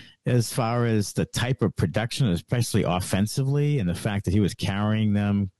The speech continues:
kind of from the defensive end, um, with McAvoy out.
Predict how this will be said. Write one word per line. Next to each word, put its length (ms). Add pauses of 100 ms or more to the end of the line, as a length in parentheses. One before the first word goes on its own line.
kind 220
of 80
from 140
the 80
defensive 560
end, 360 (440)
um, 580
with 180
McAvoy 640
out. 300